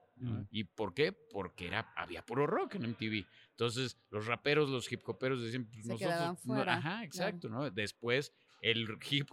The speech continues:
Speaker 1: hop se volvió mainstream por M T V, etcétera, etcétera. Pero, ¿qué onda?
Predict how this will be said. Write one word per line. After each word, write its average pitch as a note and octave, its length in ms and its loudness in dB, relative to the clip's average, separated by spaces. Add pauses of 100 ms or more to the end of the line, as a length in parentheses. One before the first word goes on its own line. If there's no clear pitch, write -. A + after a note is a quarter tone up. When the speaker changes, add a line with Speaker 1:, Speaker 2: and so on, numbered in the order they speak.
Speaker 1:
hop D#3 220 6
se - 200 0
volvió B2 400 2
mainstream C3+ 580 2
por A2+ 380 0
M B2 140 -2
T B2 160 -6
V, G2+ 160 -4
etcétera, F#2+ 400 -8
etcétera. - 320 -16 (400)
Pero, F#3 440 2 (680)
¿qué D#3 200 6
onda? D#3+ 720 2